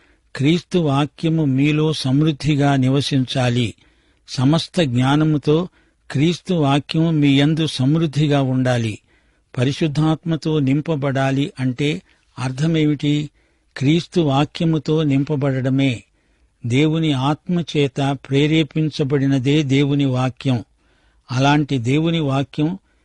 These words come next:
నీలో సమృద్ధిగా నివసిస్తే, నీవు దేవుని ఆత్మతో నింపబడి ఉన్నావని అర్థం. దేవుని వాక్య జ్ఞానం నిన్ను నింపి ఉండకపోతే, పరిశుద్ధాత్మ నింపుదల లేనట్లే. క్రీస్తు వాక్యము సమృద్ధిగా నివసిస్తే,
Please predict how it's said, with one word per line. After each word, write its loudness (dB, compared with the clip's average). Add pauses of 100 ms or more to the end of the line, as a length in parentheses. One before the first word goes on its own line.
(200)
నీలో 2
సమృద్ధిగా 0
నివసిస్తే, -2 (440)
నీవు 2
దేవుని 0
ఆత్మతో -2
నింపబడి -2
ఉన్నావని 0
అర్థం. -2 (680)
దేవుని 2
వాక్య 0
జ్ఞానం 0
నిన్ను 0
నింపి -2
ఉండకపోతే, -4 (480)
పరిశుద్ధాత్మ 0
నింపుదల 0
లేనట్లే. -2 (640)
క్రీస్తు -2
వాక్యము -2
సమృద్ధిగా -2
నివసిస్తే, -2